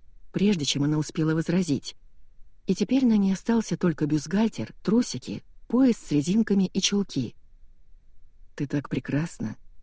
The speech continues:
благоговейно сказал он. «Всё в тебе прекрасно. Всё». «Я тебя люблю», сказала она. «Мне кажется, я тебя всегда любила».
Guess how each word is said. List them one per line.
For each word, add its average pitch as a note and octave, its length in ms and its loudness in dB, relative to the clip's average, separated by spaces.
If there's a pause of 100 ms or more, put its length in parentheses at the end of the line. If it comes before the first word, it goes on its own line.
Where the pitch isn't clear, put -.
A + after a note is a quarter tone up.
(400)
благоговейно C#3+ 680 0
сказал D3+ 440 -2
он. B2 200 -2 (680)
«Всё - 260 0
в - 80 -4
тебе C3+ 240 -2
прекрасно. C3 640 -4 (540)
Всё». - 400 -2 (1000)
«Я F3 120 -10
тебя E3+ 240 -4
люблю», F3 400 -4 (380)
сказала C#3+ 520 0
она. C3 280 0 (840)
«Мне F#3+ 220 2
кажется, F3+ 400 -2
я E3+ 100 2
тебя F3+ 220 0
всегда F3+ 420 0
любила». C3 480 0